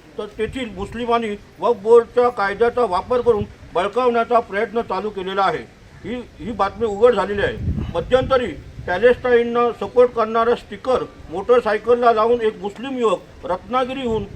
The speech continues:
मालवण येथे आलेला होता. तो काही काळ येथील मुस्लिम तरुणांमध्ये वावरत होता. अलीकडेच बांगलादेशामधून अवैध रीतीने आलेले काही बांगलादेशी घुसखोर गोळवणसारख्या गावामध्ये येऊन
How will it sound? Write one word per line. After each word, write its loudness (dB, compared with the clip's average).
मालवण 2
येथे 2
आलेला 2
होता. 0
तो -4
काही 0
काळ 4
येथील -4
मुस्लिम -8
तरुणांमध्ये 0
वावरत 4
होता. -8
अलीकडेच 0
बांगलादेशामधून 2
अवैध 4
रीतीने 0
आलेले 4
काही 4
बांगलादेशी 2
घुसखोर 2
गोळवणसारख्या 2
गावामध्ये 4
येऊन 0